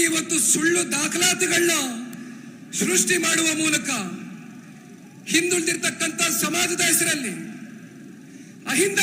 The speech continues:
ಹೆಸರಲ್ಲಿ ಇವತ್ತು ಈ ರಾಜ್ಯದ ಮುಖ್ಯಮಂತ್ರಿಗಳಾಗಿರ್ತಕ್ಕಂಥ ಸಿದ್ದರಾಮಣ್ಣ ಅವರೇ, ದಲಿತರ ಜಮೀನನ್ನ ಇವತ್ತು ಭೂ ಕಬಳಿಕೆ ಮಾಡಿ ಯಾವ ರೀತಿ ನಿಮ್ಮ ನಡೆಗಳು ಏನು ಅಂತಕ್ಕಂಥದ್ದನ್ನ ಇವತ್ತು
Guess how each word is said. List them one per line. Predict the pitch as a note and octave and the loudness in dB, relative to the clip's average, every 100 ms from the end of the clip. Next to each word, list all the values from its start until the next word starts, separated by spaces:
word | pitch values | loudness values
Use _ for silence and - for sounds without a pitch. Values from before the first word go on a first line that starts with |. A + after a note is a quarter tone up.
| F#4 | 4
ಹೆಸರಲ್ಲಿ | F4+ F4 D#4+ B3+ F3+ - - - - - - - - - | 4 2 2 2 -2 -4 -10 -12 -14 -16 -16 -18 -12 -2
ಇವತ್ತು | D4 D4+ D4+ D4 | 0 0 0 0
ಈ | C#4 | 0
ರಾಜ್ಯದ | D#4+ A#3+ D#4 D4 | -2 -2 -2 -2
ಮುಖ್ಯಮಂತ್ರಿಗಳಾಗಿರ್ತಕ್ಕಂಥ | C#4 - D4+ C4 D4 D4 C#4+ - C#4+ C#4+ C#4+ A#3+ | -4 -4 -4 -2 -2 0 0 -2 -4 -4 -4 -4
ಸಿದ್ದರಾಮಣ್ಣ | C4 D4+ D4+ D4+ | -2 0 0 0
ಅವರೇ, | D4+ D#4+ G4+ - - - - - - - - - - E3+ | 2 4 4 2 -2 -12 -12 -14 -16 -16 -18 -18 -16 -8
ದಲಿತರ | C#4 D4+ E4+ E4 D#4+ E4 G#3+ | -4 0 0 0 -2 -2 -2
ಜಮೀನನ್ನ | C#4+ D4+ F4 F4+ F4+ F4+ D#4+ C4+ B3 - - - - C#4 | -2 0 0 2 2 2 2 -2 -8 -12 -14 -14 -6 -2
ಇವತ್ತು | D#4 - D4+ B3 | -2 0 -2 0
ಭೂ | G3+ F#4+ G4 | 2 2 2
ಕಬಳಿಕೆ | F#4 F#4+ F#4+ F4+ | 2 2 2 2
ಮಾಡಿ | F4+ E4+ C4+ G3 E3 - - - - - - - - - - B3 | 4 2 2 -2 -6 -10 -12 -14 -16 -16 -16 -18 -18 -18 -6 -4
ಯಾವ | C#4+ D#4 D#4 | 0 0 0
ರೀತಿ | D#4 - D#4 | 0 0 0
ನಿಮ್ಮ | D4+ D4 C4 | 0 0 -2
ನಡೆಗಳು | C4 D4+ F#4 F#4 E4+ | 0 2 2 4 4
ಏನು | E4 D#4+ | 4 2
ಅಂತಕ್ಕಂಥದ್ದನ್ನ | D#4 D#4 D#4 D4 D4+ D#4 D4+ E4 F#4+ E4 D4 - - - - - | 0 0 -2 -2 -4 -2 0 2 2 2 -2 -10 -16 -16 -16 -6
ಇವತ್ತು | C4 C4 | -4 -2